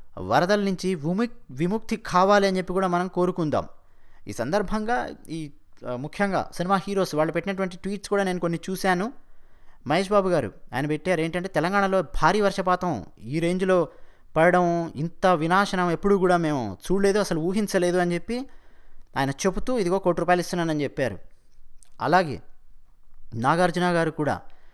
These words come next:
ఆయన చెప్తూ, భారీ వర్షాలు, వరదలతో హైదరాబాద్లో నివసిస్తున్నటువంటి చాలామంది జీవితాలు నాశనమయ్యాయి, తక్షణం సహాయ చర్యల కోసం తెలంగాణ ముఖ్యమంత్రి ఐదు వందల యాభై కోట్ల రూపాయలు విడుదల చేశారు,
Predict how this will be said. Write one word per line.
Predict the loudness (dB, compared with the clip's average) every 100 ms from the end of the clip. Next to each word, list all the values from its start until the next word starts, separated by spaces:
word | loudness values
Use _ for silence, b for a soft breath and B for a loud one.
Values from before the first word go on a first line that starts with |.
| b -4
ఆయన | -2 0
చెప్తూ, | -2 -2 -2
భారీ | -2 -2 0 2
వర్షాలు, | 2 2 0
వరదలతో | 2 2 2 0 0 -2 0
హైదరాబాద్లో | 0 0 2 2 0
నివసిస్తున్నటువంటి | -2 -2 -4 -4 -4 -4 -6 -2
చాలామంది | 0 0 -2 -4 -6 -10 -10
జీవితాలు | -4 -2 0 0
నాశనమయ్యాయి, | 0 -2 -4 -2 -2 -2 -4 b b b b b -6
తక్షణం | -2 2 2 2
సహాయ | 0 0
చర్యల | 2 0 0
కోసం | -2 -2 -2 0
తెలంగాణ | 0 2 2
ముఖ్యమంత్రి | 0 0 -2 2 2
ఐదు | 2
వందల | 2
యాభై | 2 2 2
కోట్ల | -2 -2
రూపాయలు | -2 0 2
విడుదల | 2 2 0 0
చేశారు, | -2 0 0 0